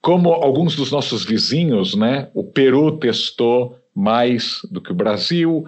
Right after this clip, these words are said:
a Índia tem menos casos, Indonésia, a lista é longa, né? A gente não soube organizar, nem nas grandes cidades, né? Ainda não sabemos como fazer uma quarentena decente,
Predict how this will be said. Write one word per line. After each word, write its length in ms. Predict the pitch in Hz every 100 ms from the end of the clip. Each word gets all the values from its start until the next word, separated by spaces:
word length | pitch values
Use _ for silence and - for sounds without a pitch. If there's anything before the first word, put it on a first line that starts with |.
| - -
a 120 | -
Índia 280 | 123 110 104
tem 140 | 95
menos 360 | 92 98 110 -
casos, 840 | 170 170 165 131 135 156 - - - 110
Indonésia, 1200 | 107 101 104 147 170 156 - 113 139 147 147 139 - -
a 100 | 110
lista 400 | 123 135 - 139
é 40 |
longa, 500 | 113 107 104 92 87
né? 340 | 85 101 120 - - -
A 60 |
gente 240 | 110 123 175
não 140 | 208
soube 280 | - 143 110
organizar, 840 | 110 107 110 110 98 123 156 - _
nem 160 | 107 131
nas 200 | 120 -
grandes 340 | 104 104 92
cidades, 600 | - 92 110 160 101 92
né? 160 | 95 104
Ainda 200 | 101 104
não 120 | 113
sabemos 760 | - 113 90 110 104 92 - - - - -
como 280 | 117 113 104
fazer 760 | - 107 98 85 104 107 110
uma 240 | 110 104 101
quarentena 640 | 104 101 104 95 101 98
decente, 840 | 95 117 117 - 110 120 123 139